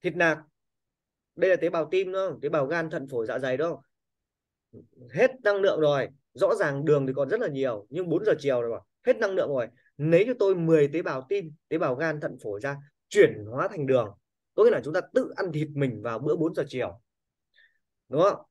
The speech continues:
Và hầu hết những người bị đau dạ dày, hầu hết những người rối loạn chuyển hóa,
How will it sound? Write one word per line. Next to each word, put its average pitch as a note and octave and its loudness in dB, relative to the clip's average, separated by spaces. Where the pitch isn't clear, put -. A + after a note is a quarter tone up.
Và E3+ 6
hầu F3+ 8
hết A#3+ 4
những B3+ 0
người E3+ 6
bị D#3 0
đau F#3+ 2
dạ D3 0
dày, C#3+ 2
hầu D3+ 2
hết A3 2
những A#3 -4
người D3+ -2
rối D3 -2
loạn D#3+ -4
chuyển C3 -12
hóa, A#2 -4